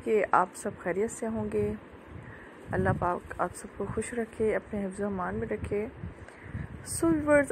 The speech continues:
आपके लाइक से हमें मिलते हैं, आप हमारे चैनल को subscribe करते हैं, हमारी videos को watch करते हैं,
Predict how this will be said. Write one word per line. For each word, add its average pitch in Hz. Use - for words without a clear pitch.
आपके 226
लाइक 196
से -
हमें 254
मिलते 240
हैं, 233
आप -
हमारे 196
चैनल 175
को 180
subscribe -
करते -
हैं, 226
हमारी 214
videos 214
को 294
watch 254
करते 247
हैं, 247